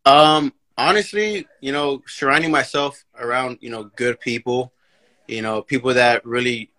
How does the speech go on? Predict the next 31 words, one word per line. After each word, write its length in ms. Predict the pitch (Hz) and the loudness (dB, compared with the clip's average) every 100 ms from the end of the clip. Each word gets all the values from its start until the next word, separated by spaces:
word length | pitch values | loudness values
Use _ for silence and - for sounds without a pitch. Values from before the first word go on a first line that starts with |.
| _ - | _ -14
you 100 | 117 | -8
know, 400 | 110 107 104 98 | -6 -4 -4 -6
especially, 420 | - - - 127 - 120 | -8 -6 -2 -2 -4 -6
like, 200 | 113 110 | -6 0
veterans, 640 | 120 127 131 131 - - | 2 2 2 0 -8 -14
you 100 | 117 | -12
know, 220 | 113 110 | -10 -8
speaking 400 | 107 - 131 139 | -8 -2 2 4
to 80 | 117 | 2
them, 320 | 113 117 117 110 | 2 0 -2 2
asking, 500 | 117 120 123 117 110 _ _ _ | 2 2 -10 -10 -14 _ _ _
you 80 | 123 | -8
know, 60 | 120 | -6
some 240 | - 123 | -4 -6
questions 600 | - 123 120 - 123 113 | -2 0 0 -2 -8 -6
of, 140 | 113 | -6
like, 280 | 117 110 107 | -2 -2 -2
you 100 | 113 | -8
know, 140 | 110 104 | -8 -4
what 260 | 110 113 | -4 -4
they 160 | 110 110 | -2 -2
went 220 | 107 113 | -4 -8
through. 280 | 120 123 127 _ - - - - - | -6 -6 -8 _ -20 -20 -20 -20 -4
And, 440 | 110 113 113 113 - _ _ 139 | -2 0 -2 -4 -10 _ _ 0
and 120 | 147 | 4
also, 340 | 170 170 175 | 4 4 -2
like, 240 | 151 143 120 | -2 -2 -8
ha-, 80 | - | -8
having 260 | 143 147 143 | -6 -4 -6
the 80 | |
su-, 160 | 127 | -8